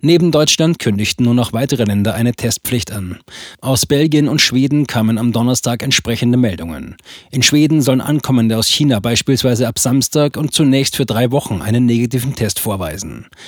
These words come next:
Einreisende auf Direktflügen nach Belgien sollen vor der Abreise künftig einen negativen Test vorweisen müssen. Wann die neuen Regeln in Deutschland gelten sollen, blieb zunächst offen.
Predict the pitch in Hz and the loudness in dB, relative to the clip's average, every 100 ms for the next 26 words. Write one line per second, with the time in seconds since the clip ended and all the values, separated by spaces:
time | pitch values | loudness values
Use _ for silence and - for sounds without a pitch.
0 | - - 123 151 151 147 135 139 127 98 | -20 -10 -2 2 2 2 2 2 0 0
1 | - 139 127 - 135 147 117 - 110 117 | 0 0 -2 -2 0 2 0 0 -2 0
2 | 120 120 110 - - - 127 156 151 131 | 2 2 0 -6 -16 -2 0 2 0 -2
3 | 127 - 104 104 131 - 117 107 131 - | -2 -4 -2 -2 -2 0 0 0 -4 -4
4 | 135 143 139 107 107 117 135 123 120 - | 0 0 2 0 -2 -2 -2 0 -2 0
5 | 123 107 98 101 92 - - 76 - _ | -2 -2 -2 -2 -2 -4 -6 -8 -14 _
6 | - - - - 113 165 175 143 104 110 | -20 -20 -14 -6 0 2 4 2 2 0
7 | 107 107 107 135 123 123 - 143 135 127 | 0 0 0 0 0 0 0 0 0 0
8 | 117 131 123 135 135 110 104 - 117 110 | 0 2 2 2 0 -2 -2 0 0 0
9 | - 110 - 90 | -4 -6 -4 -6